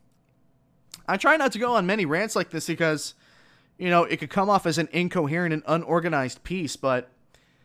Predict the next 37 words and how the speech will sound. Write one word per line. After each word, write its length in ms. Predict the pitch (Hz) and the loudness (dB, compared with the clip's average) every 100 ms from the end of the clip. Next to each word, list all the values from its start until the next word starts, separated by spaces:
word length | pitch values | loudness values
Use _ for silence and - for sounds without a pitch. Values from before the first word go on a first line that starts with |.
| _ 165 | _ -4
may-, 160 | 208 | -4
maybe 320 | 160 214 269 247 | 2 2 2 -2
it's 160 | - | -4
the, 220 | 180 190 - | -2 -2 0
like, 400 | 170 160 - _ | 2 2 0 _
five 340 | - 180 202 - | 4 6 6 4
percent 340 | 180 190 180 | -4 -2 -2
of 120 | 147 | -2
Packer 360 | - 143 - 165 | 0 2 2 -2
fan 300 | 180 170 165 | -2 -2 -2
in 140 | 160 | -2
me 100 | 165 | -2
that 180 | 156 131 | -2 -2
still 280 | - 156 160 | -2 0 0
exists 580 | 120 131 135 - - - _ _ _ _ _ _ _ _ | 0 -2 -4 -4 -12 -20 _ _ _ _ _ _ _ _
that, 240 | 139 139 - | -6 -4 -2
that's, 280 | 139 - - | -4 -4 -6
that's 280 | 131 - - | -6 -6 -12
driving 440 | 123 143 160 165 156 | -2 4 4 4 0
all 160 | 147 | 0
of 60 | 139 | 0
this 140 | 135 | -2
out 220 | - 135 | 2 2
of 80 | 151 | 2
me. 260 | 170 175 - _ _ _ _ _ _ _ _ _ _ _ _ _ _ _ _ _ _ _ _ _ _ _ _ _ _ _ _ _ _ _ _ - | -2 -4 -8 _ _ _ _ _ _ _ _ _ _ _ _ _ _ _ _ _ _ _ _ _ _ _ _ _ _ _ _ _ _ _ _ 0
I 100 | 196 | 2
mean, 180 | 214 208 - | 2 0 -6
the, 200 | 185 202 190 | 2 2 4
the 140 | 202 | 4
Chicago 500 | 202 247 202 - 277 | 4 2 6 8 8
Bears 360 | 196 220 285 277 | 8 6 6 6
have 120 | 214 | 6
made 260 | 208 202 147 | 6 6 6
better 240 | 190 180 | 6 4
decisions 460 | 170 165 170 170 165 | 2 2 2 0 -2
this 180 | 160 | 2
offs-, 280 | 175 160 - | 4 4 4